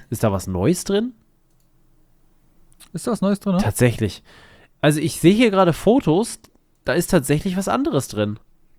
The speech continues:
Speaker 2: Nein.
Speaker 1: Doch.
Speaker 2: Oh, was ist da drin?
Speaker 1: <laughs> Weiß ich nicht. Ich sehe da eine Judo-Schule oder sowas.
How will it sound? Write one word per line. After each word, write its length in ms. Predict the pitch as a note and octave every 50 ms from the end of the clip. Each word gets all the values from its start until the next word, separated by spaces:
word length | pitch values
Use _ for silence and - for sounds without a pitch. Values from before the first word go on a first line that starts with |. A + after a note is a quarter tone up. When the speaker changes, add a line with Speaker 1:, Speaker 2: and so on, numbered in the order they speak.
| _ _ _ _ _ _ _ _ _
Speaker 2:
Nein. 420 | - B2 A2+ A2 G#2 F#2+ F2+ F#2 - _ _ _ _ _ _ _ _ _ _ _ _ _ _ _
Speaker 1:
Doch. 380 | - A3 D4 D4+ - F#2 - - _ _ _
Speaker 2:
Oh, 300 | - - - - - - - - - - _ _ _ _ _ _ _ _ _ _
was 160 | - C#3+ -
ist 100 | D#3 D3+
da 60 | D#3+
drin? 260 | D3+ C#3+ E3 F3+ D#3 B2+ - - - - _ _ _ _ _
Speaker 1:
<laughs> 480 | _ _ _ _ _ _ _ _ _
Weiß 240 | - D#3 A3 G3 -
ich 160 | D#4 C4 -
nicht. 340 | E3+ C#3 A#2 - - - - -
Ich 120 | - C#3
sehe 120 | - G3 G#3
da 80 | G#3
eine 120 | F#3+ F3+ E3+
Judo-Schule 720 | D3+ D#3 A3 C4+ D4+ - F#3 - - - D#3 D3 C3 B2 A#2+
oder 200 | A2+ A2+ A2 A2 G2+
sowas. 400 | G#2 G#2 G2+ G2+ G2 - -